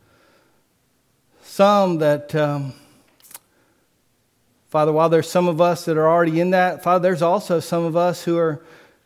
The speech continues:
contemplating, that are on the edge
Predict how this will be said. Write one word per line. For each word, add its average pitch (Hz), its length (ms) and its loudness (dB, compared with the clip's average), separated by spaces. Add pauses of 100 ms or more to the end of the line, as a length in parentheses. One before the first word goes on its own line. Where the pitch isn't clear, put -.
(1000)
contemplating, 147 840 -2 (380)
that 156 120 4
are 170 80 6
on 196 160 6
the 196 140 6
edge 196 680 -2